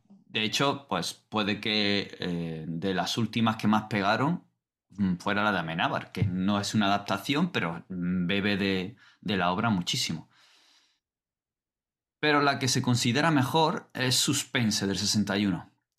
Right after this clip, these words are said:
Dicen que es la mejor adaptación que hacen de Una vuelta de tuerca. Eh, no la he visto, no tengo el placer de haberla visto. Eh, me pilló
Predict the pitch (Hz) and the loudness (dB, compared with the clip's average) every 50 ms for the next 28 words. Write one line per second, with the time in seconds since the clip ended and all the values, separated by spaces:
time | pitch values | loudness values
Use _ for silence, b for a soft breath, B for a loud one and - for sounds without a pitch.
0 | _ _ _ _ _ _ - 98 104 123 113 110 110 113 110 117 113 113 110 107 | _ _ _ _ _ _ -8 -4 0 0 0 2 2 2 0 2 2 4 4 4
1 | 104 101 - - 131 139 139 135 135 131 131 - 117 107 - - 127 131 127 123 | 2 2 0 0 2 4 4 4 2 2 0 -2 -4 -4 -2 0 0 0 0 0
2 | - 107 117 120 - 131 120 117 101 98 98 95 90 90 92 92 85 - 87 85 | 0 -2 -2 -2 0 0 2 2 2 2 2 2 2 0 -2 -2 -4 -4 -6 -6
3 | 85 - - 78 78 - - - - _ _ _ _ _ _ _ _ _ _ _ | -6 -8 -12 -14 -14 -16 -20 -20 -20 _ _ _ _ _ _ _ _ _ _ _
4 | _ _ _ _ _ _ _ _ _ _ _ _ - 104 104 98 95 92 92 90 | _ _ _ _ _ _ _ _ _ _ _ _ -4 -2 0 0 0 0 -2 -2
5 | 90 87 87 85 85 87 87 87 95 107 95 92 98 101 - - 160 147 - 101 | -2 -2 -2 -4 -4 -4 -2 -2 0 0 0 0 0 -2 -2 -2 -4 -2 0 0
6 | 92 90 87 87 85 - 92 85 82 80 80 80 92 98 - - - - _ - | -2 -2 -2 -4 -4 -2 -2 -2 -2 -2 -4 -4 -6 -6 -8 -10 -12 -12 _ -10
7 | 85 80 76 - 71 73 71 - 73 76 76 76 - 78 76 82 82 80 80 80 | -10 -10 -8 -8 -10 -10 -10 -10 -10 -10 -12 -12 -12 -10 -10 -8 -6 -6 -6 -6
8 | 78 78 - | -8 -10 -12